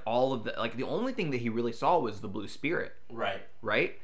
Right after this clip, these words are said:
Speaker 2: And he knew was Zuko.
Speaker 1: And he knew that, that he knew was Zuko,
Speaker 2: Right.
Speaker 1: that Zhao didn't.
Speaker 2: Right.
Speaker 1: Right? He just suspects. Right? And so at this point, like, Aang just knows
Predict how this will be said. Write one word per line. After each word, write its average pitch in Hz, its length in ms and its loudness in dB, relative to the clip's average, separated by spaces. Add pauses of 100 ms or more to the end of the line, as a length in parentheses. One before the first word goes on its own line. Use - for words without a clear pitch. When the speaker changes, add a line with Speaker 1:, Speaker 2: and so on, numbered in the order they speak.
(140)
Speaker 2:
And 127 120 -2
he 135 140 -2
knew 139 180 -2
was 127 400 0
Zuko. 95 460 -6
Speaker 1:
And 127 140 4
he 139 80 6
knew 143 160 4
that, 113 240 0
that 110 180 2
he 190 160 0
knew 135 180 2
was 92 220 -6
Zuko, 90 360 -4
Speaker 2:
Right. 101 120 -4
Speaker 1:
that 107 320 0
Zhao 117 460 6
didn't. 139 420 0
Speaker 2:
Right. 87 260 -6 (120)
Speaker 1:
Right? 107 400 2 (160)
He 123 120 0
just 127 220 -4
suspects. - 800 -6 (380)
Right? 110 280 4
And 117 140 -2
so 117 140 2
at 110 160 0
this 226 180 2
point, 202 480 -2
like, 117 300 -2 (1900)
Aang 202 240 2
just 127 240 -4
knows 113 960 2